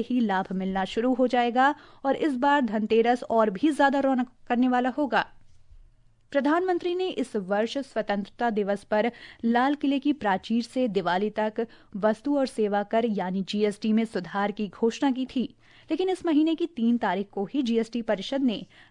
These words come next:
दरों को युक्तिसंगत बनाने को मंजूरी दे दी है। ये फैसला आम आदमी को ध्यान में रखकर लिया गया है। इन सुधारों के बाद अब अप्रत्यक्ष कर प्रणाली में केवल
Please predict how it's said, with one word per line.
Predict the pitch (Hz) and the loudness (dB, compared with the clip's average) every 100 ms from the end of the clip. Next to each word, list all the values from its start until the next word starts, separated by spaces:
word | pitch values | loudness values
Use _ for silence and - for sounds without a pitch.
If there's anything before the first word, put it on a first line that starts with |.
| - | -4
दरों | 190 226 302 | 2 4 2
को | 302 302 | -2 -2
युक्तिसंगत | 247 214 226 220 208 202 190 | 0 -2 -6 -6 -4 -2 -2
बनाने | 202 202 214 | -2 -2 -2
को | 220 247 | -2 2
मंजूरी | 233 240 240 285 220 | 4 4 2 -2 -4
दे | 196 | -4
दी | 185 196 | -6 0
है। | 214 202 - _ - - | 2 2 -2 _ -20 -4
ये | 311 | -2
फैसला | 311 320 311 349 | 2 0 2 -2
आम | 359 240 214 240 | -2 -2 0 0
आदमी | 262 247 254 | 2 0 -2
को | 277 | -2
ध्यान | 226 170 202 | -6 -4 -2
में | 190 | 0
रखकर | 196 240 277 | 0 -2 0
लिया | 247 247 | 0 0
गया | 226 233 | -2 -2
है। | 214 262 359 - - 262 | -2 -4 -6 -14 -10 -2
इन | |
सुधारों | 269 254 208 233 233 | 0 0 -2 -2 -2
के | 226 | -4
बाद | 185 190 220 254 - - | -2 0 0 -2 -12 -8
अब | 240 233 | -2 -2
अप्रत्यक्ष | - - 220 214 262 285 - | -2 -4 -4 -2 -2 -2 -2
कर | - 226 | 0 0
प्रणाली | - 196 196 220 254 | 0 -4 -2 2 2
में | 233 277 294 - | 2 0 -2 -6
केवल | - 294 | 0 2